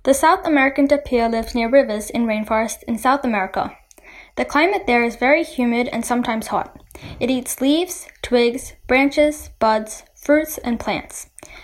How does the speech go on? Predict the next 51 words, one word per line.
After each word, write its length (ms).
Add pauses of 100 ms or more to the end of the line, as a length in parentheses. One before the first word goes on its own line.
They 180
are 60
able 240
to 140
swim, 340
which 240
helps 220
them 120
find 300
food. 340 (1400)
This 180
animal 360
is 160
very 260
big, 340 (240)
so 120
there 220
are 40
a 40
few 220
animals 420
that 160
can 160
prey 160
on 160
it. 120 (580)
Some 220
of 140
the 100
natural 340
predators 440
include 420
crocodiles, 640 (220)
large 240
reptiles, 720
and 180
big 220
cats. 420 (640)
They 120
have 180
feet 300
specially 440
designed 440
to 60
be 140
able 220
to 120
move 240
in 200
muddy 260
areas 460